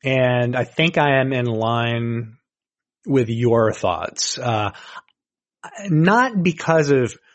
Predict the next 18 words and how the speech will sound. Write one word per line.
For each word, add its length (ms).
tradition 960
or 480
because 520
it's 180
the 120
way 360
things 320
have 100
always 320
been 240
done. 420
I'm 140
not 280
a 40
fan 280
of 140
those 480
lines, 760